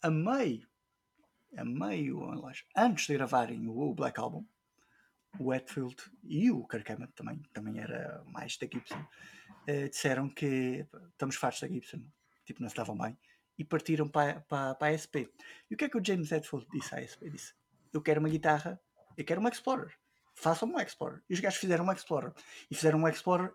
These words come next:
igual à da Gibson. O que é que a Gibson fez? Processou a A S P, <laughs> porque não podiam ter uma guitarra igual, hum,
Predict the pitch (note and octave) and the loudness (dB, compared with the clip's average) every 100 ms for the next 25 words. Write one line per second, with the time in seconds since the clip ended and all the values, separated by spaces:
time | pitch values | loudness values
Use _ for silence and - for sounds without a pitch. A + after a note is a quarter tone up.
0 | - E3 E3+ E3 D#3+ D#3+ D3 - - _ | 0 8 10 10 6 2 0 -2 -14 _
1 | _ - E3 D#3 D#3 D3+ D3 C#3 E3 E3+ | _ -2 0 4 4 4 0 0 0 -2
2 | - - _ - D3+ - - C3 A#2+ - | -6 -20 _ -4 -2 -2 0 2 2 0
3 | - - - - - - - F3+ - - | 0 0 0 -2 -10 -10 -12 -12 -14 -10
4 | - - B2+ A#2 B2 B2 B2 C3 B2 C#3 | -8 -2 -2 0 0 2 2 4 4 4
5 | C3+ C#3 - - | 4 4 0 -4